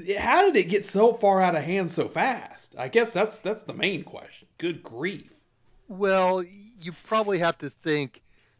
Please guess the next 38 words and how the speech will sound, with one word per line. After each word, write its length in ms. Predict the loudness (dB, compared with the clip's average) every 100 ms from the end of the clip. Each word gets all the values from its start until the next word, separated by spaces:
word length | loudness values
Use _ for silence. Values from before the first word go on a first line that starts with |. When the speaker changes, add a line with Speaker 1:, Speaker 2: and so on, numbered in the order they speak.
| _
Speaker 2:
that 220 | 0 0 0
it 160 | -4
didn't 280 | -4 -4 -4
get 200 | -2 -2
out 180 | 0 -2
of 120 | -6
hand 400 | -10 -10 -10 -10
that 260 | -6 -6 -8 _ _ -8
fast. 680 | -4 -4 -4 -8 -18 -20 _ _ _
It's 240 | -2 0
just 260 | -2 -4 -2
that 220 | -6 -6
probably 360 | -6 -4 -4 -6
this 240 | -6 -8
coach 400 | -10 -14 -14 -18
couldn't 320 | -14 -14 -12
keep 240 | -16 -18 -20
a 80 | -20 -16
lid 320 | -6 -4 -4
on 300 | -6 -12 -14
what 140 | -20
was 160 | -20 -20
already 480 | -20 -18 -16 -18 -18
going 380 | -20 -20 -20 -20
on. 280 | -20 -20 _ _
Speaker 1:
That's 400 | -8 -6 -6 -10
fair. 480 | -10 -10 -10 -16 -20 _ _ _ _ _ -10
Speaker 2:
Hazing 600 | -4 -2 -2 -2 -2 0
does 240 | -2 -2
not 200 | -4 -4
just 220 | -6 -10
begin 640 | -10 -14 -6 -2 -2 -4 -8 _ _ _ _
in 280 | -4 -2 -2
one 280 | 0 0 -2
year 340 | -4 -4 -2
and 220 | -4 -8 -6
get 240 | -8 _
this 240 | -2 -2